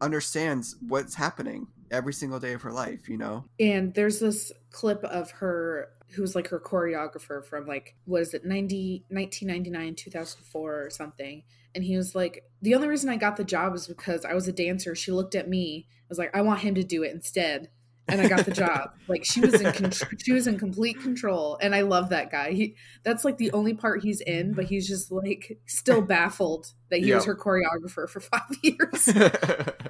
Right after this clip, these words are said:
Speaker 1: I think it was just because he did what she was saying, and he was, she was probably like, "He's listening to me, so put him in control." Um, I think this is a big downfall, like, where it really begins.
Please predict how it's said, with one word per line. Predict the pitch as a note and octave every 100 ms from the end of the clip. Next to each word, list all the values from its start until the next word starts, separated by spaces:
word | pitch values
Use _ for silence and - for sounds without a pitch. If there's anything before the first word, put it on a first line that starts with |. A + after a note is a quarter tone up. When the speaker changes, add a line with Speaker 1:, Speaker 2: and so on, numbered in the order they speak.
| - B3 F4 D4+ - - -
Speaker 1:
I |
think | F3 C4+
it |
was | F#4
just | A#3 G3
because | E3 D3+
he | F3
did | C3+ C3+ C#3+ - - - -
what | - D3 -
she | D#3
was | C#3 B2+
saying, | - C3 D3+ F3 F#3
and | C3+ A#2+ A2+ - - -
he | C3+
was, | C3 A#2
she | - D3
was | B2+
probably | C3+ C#3
like, | C3 A2+ - -
"He's | - G3 D#3+
listening | C3+ - E3 F3
to | E3+ F3
me, | F3+ G3+
so | G3 - D3 C#3
put | D#3 E3
him | C#3
in | A#2+
control." | A#2+ - A2 - -
Um, | - C3+ B2+ A2+ - -
I | D3+
think | A#3+ G#3+ D#3+ B2+
this | D3+ D#3+
is | C#3
a | B2+
big | G#2 - D3 D3+ D#3 - - G#2
downfall, | B2 C3 C#3+ C#3+ A#2 G#2 G#2+ G2+ - -
like, | C#3 A#2+
where | C#3+ C#3+
it | C#3+
really | A#2+ C3+ C#3+
begins. | A#2+ B2 A2+ B2+ G#2+ F#2+ -